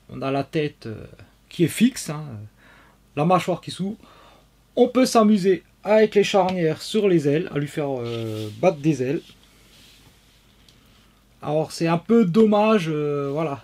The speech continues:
les pattes, euh, sont malheureusement reliées aux ailes, donc elles restent fixes. Et niveau position de vol, euh, c'est pas le top non plus, puisque la tête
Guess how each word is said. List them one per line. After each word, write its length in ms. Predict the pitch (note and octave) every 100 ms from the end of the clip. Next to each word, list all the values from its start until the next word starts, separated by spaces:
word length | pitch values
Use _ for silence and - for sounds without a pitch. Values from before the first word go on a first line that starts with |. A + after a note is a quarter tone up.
| -
les 140 | D#3
pattes, 460 | E3 F#3+ F#3 - -
euh, 260 | B2+ A#2 A2 _ _ _ _ _ _ _ _ _ _ _ _ _ _
sont 160 | -
malheureusement 600 | E3 F3 F3 E3+ E3+ D#3+ C#3
reliées 480 | B2 G3 G3 F3 - _ -
aux 240 | A#3 G#3+
ailes, 260 | F3+ F3+ F3+
donc 180 | C#3+ C#3+ _ - - - - _ _ _ - _ _ _ _ _ _ _ _
elles 140 | - F#3+
restent 200 | F#3 E3+
fixes. 420 | G#3+ A3+ - - _ _ -
Et 200 | G#3 A3+ _ _ _ _ _
niveau 280 | - G#3 G#3
position 520 | E3+ G3 G3 G3+ F3+
de 80 | F3
vol, 340 | C#3+ E3+ F3+ D3+
euh, 120 | B2+
c'est 240 | - D3
pas 240 | - D#3 D3
le 140 | C#3
top 260 | C3 D#3 -
non 120 | D3+ D#3
plus, 220 | - F#3
puisque 260 | - -
la 160 | C#3+ C3+
tête 600 | - D#3+ E3+ - - -